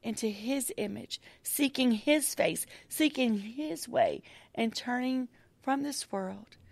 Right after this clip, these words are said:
and looking fully in his beautiful face. And then everything else fades away.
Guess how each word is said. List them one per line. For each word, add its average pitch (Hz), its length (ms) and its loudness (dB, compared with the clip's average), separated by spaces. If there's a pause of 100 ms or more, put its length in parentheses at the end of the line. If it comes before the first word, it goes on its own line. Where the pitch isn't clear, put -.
(420)
and 226 200 0
looking 214 340 -2
fully 214 720 -4 (800)
in 220 120 0
his 220 240 0
beautiful 226 520 -4
face. 208 640 -8 (800)
And 196 120 -4
then 190 140 -2
everything 196 500 -6
else 185 380 -8 (400)
fades - 420 -8
away. 226 440 -14